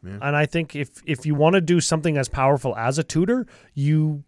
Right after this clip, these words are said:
Speaker 2: kinda deserve to have something like Opposition Agent happen to you.
Speaker 1: Yeah.
Speaker 2: I think.
Speaker 1: Yeah. I think
Speaker 2: Yeah.
Speaker 1: that's, that's per-, although,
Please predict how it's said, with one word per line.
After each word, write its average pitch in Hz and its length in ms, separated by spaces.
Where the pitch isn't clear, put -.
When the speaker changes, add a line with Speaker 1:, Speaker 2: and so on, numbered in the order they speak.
Speaker 2:
kinda 220 360
deserve 143 480
to 143 100
have 135 220
something 160 340
like 147 380
Opposition 151 580
Agent 160 380
happen 240 340
to 160 60
you. 104 160
Speaker 1:
Yeah. 156 180
Speaker 2:
I 160 160
think. 120 360
Speaker 1:
Yeah. 180 180
I 82 60
think 113 140
Speaker 2:
Yeah. 123 60
Speaker 1:
that's, 185 220
that's 120 160
per-, 139 180
although, 208 200